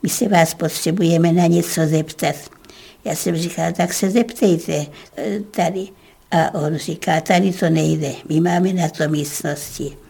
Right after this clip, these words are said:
Tak jsem <clears throat> teda šla první, otevřela jsem dvoře a těsně u dveří bylo přistaveno auto,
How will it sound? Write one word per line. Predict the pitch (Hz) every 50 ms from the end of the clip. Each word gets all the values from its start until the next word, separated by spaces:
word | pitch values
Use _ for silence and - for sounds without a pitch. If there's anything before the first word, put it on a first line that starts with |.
| - - - - - - - - - - - - - - -
Tak | - 170 - -
jsem | - - 180 175 180 175 - - - - -
<clears throat> | - 190 226 269 -
teda | - 185 170 - 185 180
šla | - - - 165 170 175
první, | 175 180 165 160 165 165 170 165 170 175 175 175 - - - -
otevřela | - 170 - 240 190 175 - 190 180 180 180
jsem | 180 - - 180 180 180 170
dvoře | 170 160 170 170 165 - 180 175 180 - - - - - -
a | - 190
těsně | - - - - 196 202 - - - 196 190 185
u | - 190
dveří | 170 165 170 170 175 180 180 - 202 196 196 196 202 202 - - - - - -
bylo | 202 185 208 233 202
přistaveno | 180 - - 202 180 185 - - 190 180 180 190 180 175 165 180 180 -
auto, | 185 175 165 160 160 160 160 - 175 170 180 196 196